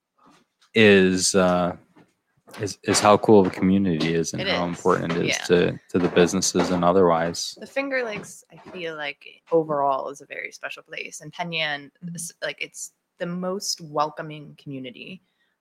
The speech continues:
Speaker 2: um, of just people who really wanna support each other, and we felt that from day one, um, from, like,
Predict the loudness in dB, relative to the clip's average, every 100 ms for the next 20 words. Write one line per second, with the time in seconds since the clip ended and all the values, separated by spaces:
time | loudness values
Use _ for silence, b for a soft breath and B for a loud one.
0 | -4 -2 -2 -6 -10 -6 -6 -4 -6 -6
1 | -4 -4 -4 -6 -4 -4 -4 -6 -8 -8
2 | -10 -8 -6 -6 -8 -12 -10 -8 -8 -8
3 | -12 -8 -6 -4 -4 -4 0 2 2 0
4 | -2 -4 -6 -4 -4 -4 -6 -8 -8 -6
5 | -6 -6 -10 -12 -12 -4 0 0 -4 -10
6 | -16 -20 _ -10 -10